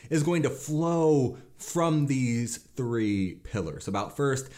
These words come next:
laying deep roots in God's word. Second, growing a strong and bold spirit. And third, weathering life storms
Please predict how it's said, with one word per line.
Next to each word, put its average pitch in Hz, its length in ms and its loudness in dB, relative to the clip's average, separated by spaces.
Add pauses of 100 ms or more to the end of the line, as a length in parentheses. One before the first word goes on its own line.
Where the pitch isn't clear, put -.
(140)
laying 113 360 0
deep 139 320 0
roots 139 420 -2
in 101 120 0
God's 110 380 -2
word. 123 520 -2
Second, 143 420 -4
growing 127 460 0
a 104 100 -6
strong 135 800 -2
and 98 320 0
bold 127 640 2
spirit. 127 680 -2 (220)
And 135 180 -4
third, 196 420 0
weathering 156 600 0
life 117 220 -2
storms 107 800 0